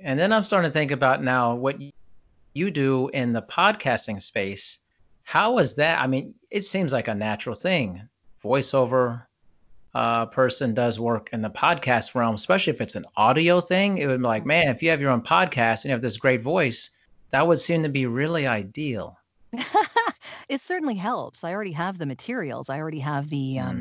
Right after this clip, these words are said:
Speaker 1: Mm-hmm.
Speaker 2: the, uh, gear, <laughs> you know,
Speaker 1: Yes.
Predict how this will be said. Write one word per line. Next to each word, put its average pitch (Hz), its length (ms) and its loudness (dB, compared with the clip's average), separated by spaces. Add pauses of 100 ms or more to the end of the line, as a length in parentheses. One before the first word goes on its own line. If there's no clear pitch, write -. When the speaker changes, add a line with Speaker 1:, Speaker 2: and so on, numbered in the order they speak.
Speaker 1:
Mm-hmm. 95 220 -8 (400)
Speaker 2:
the, 151 340 2
uh, 127 400 -4 (400)
gear, 156 460 0 (240)
<laughs> 285 340 6
you 247 240 2
know, 156 200 0
Speaker 1:
Yes. 107 440 0